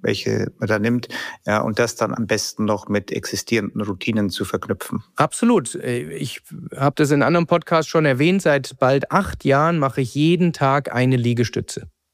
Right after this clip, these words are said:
Speaker 2: Jeden Tag. Egal, ob ich krank bin, als ich Corona hatte, jeden Tag eine Liegestütze. Das ist die ultimative Ausprägung eines Atomic Habits. Manchmal mache ich zehn, manchmal zweihundert.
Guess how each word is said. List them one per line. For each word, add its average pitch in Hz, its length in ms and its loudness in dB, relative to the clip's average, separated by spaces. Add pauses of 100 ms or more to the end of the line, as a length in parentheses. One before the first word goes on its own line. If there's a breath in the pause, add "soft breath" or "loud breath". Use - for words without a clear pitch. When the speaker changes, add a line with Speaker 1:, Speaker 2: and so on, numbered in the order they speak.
Speaker 2:
Jeden 233 280 4
Tag. - 340 -4 (480)
Egal, 139 320 4
ob 147 100 2
ich 131 120 -4
krank 196 320 0
bin, 185 240 4
als 127 220 -2
ich 135 100 -4
Corona 170 500 4
hatte, 151 540 0 (100)
jeden 180 540 2
Tag 139 460 0
eine 127 420 2
Liegestütze. - 720 -2 (360 loud breath)
Das 135 200 2
ist 156 200 0 (280 loud breath)
die 143 100 4
ultimative 175 760 2
Ausprägung 160 680 2
eines 139 280 0
Atomic 135 520 0
Habits. 117 420 0
Manchmal 139 400 2
mache 139 220 0
ich 120 120 -4
zehn, 190 280 2
manchmal 156 440 0
zweihundert. 151 720 2